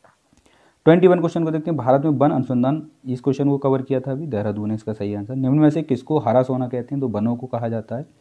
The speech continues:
ट्वेंटी थ्री क्वेश्चन देखते हैं, पुनर्युग्म, ये कह रहा है पुनर्युग्मज डीएनए प्रौद्योगिकी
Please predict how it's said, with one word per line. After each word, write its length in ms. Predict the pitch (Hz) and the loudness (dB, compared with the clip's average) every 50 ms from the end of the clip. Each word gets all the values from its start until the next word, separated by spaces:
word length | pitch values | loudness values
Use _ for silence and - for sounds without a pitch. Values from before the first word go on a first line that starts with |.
| _ _ _ _ _ _ _ _ _ | _ _ _ _ _ _ _ _ _
ट्वेंटी 240 | 143 143 151 151 170 | 4 4 6 6 4
थ्री 160 | 151 160 160 | 2 2 2
क्वेश्चन 260 | 151 147 143 143 147 139 | 4 4 4 2 2 0
देखते 280 | 135 131 131 - - | 0 -2 -2 -6 -8
हैं, 100 | 180 202 - _ _ _ _ _ _ _ _ _ _ _ _ - | -8 -8 -12 _ _ _ _ _ _ _ _ _ _ _ _ 4
पुनर्युग्म, 1120 | 151 151 180 196 196 156 139 - - - _ _ _ _ 139 127 131 127 127 139 170 180 - - _ _ _ _ _ _ _ _ _ _ _ _ - | 6 6 8 6 6 4 2 2 0 -10 _ _ _ _ 2 4 4 4 4 2 -4 -4 -8 -14 _ _ _ _ _ _ _ _ _ _ _ _ -6
ये 140 | - 110 113 | -6 -4 -4
कह 100 | 117 110 | -2 -2
रहा 100 | 123 151 | -2 -4
है 100 | 135 - _ | -4 -8 _
पुनर्युग्मज 840 | - 117 110 120 139 151 143 107 92 95 117 120 143 143 123 135 156 - _ _ _ _ _ _ _ _ _ _ | -2 0 0 0 0 -2 -4 -4 -2 0 2 2 2 2 0 -2 -10 -14 _ _ _ _ _ _ _ _ _ _
डीएनए 440 | - 107 131 151 156 143 113 113 131 131 | 2 6 6 8 8 8 4 4 0 0
प्रौद्योगिकी 720 | - 135 110 101 98 104 104 95 104 98 101 - 147 143 | 2 2 2 2 2 -2 -4 -4 -4 -4 -4 -4 -6 -6